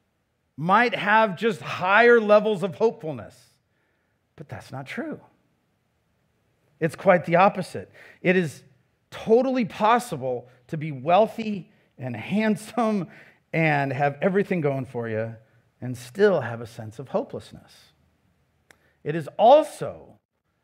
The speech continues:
absolutely possible to have none of those things, to be broke and simple and funny looking. Praise the Lord.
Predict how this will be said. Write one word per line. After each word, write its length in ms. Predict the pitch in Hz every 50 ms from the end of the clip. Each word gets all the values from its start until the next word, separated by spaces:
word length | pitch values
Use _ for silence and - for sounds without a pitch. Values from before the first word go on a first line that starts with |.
| _ _ _ _ -
absolutely 680 | 156 190 233 240 208 - 262 262 240 254 226 208 196
possible 760 | - - - 220 240 247 240 - 151 113 110 95 98 104 _ _ _ _ _ -
to 100 | - 196
have 280 | 208 226 233 226 202
none 300 | 202 233 240 262 294 311
of 140 | 302 285 226
those 200 | 214 170 135 110 -
things, 340 | - 139 123 107 92 -
to 100 | - -
be 140 | 156 143 165
broke 520 | 147 117 104 170 202 233 269 233 - - - _ _ _ _ -
and 180 | 156 165 165 -
simple 480 | - - 226 247 247 202 196 226 233
and 100 | 233 208
funny 300 | - - 208 196 185 175
looking. 420 | 156 135 127 - - 92 85 85 85 _ _ _ _ _ _
Praise 300 | - - 165 180 180 147
the 80 | - 160
Lord. 260 | 135 120 95 87 -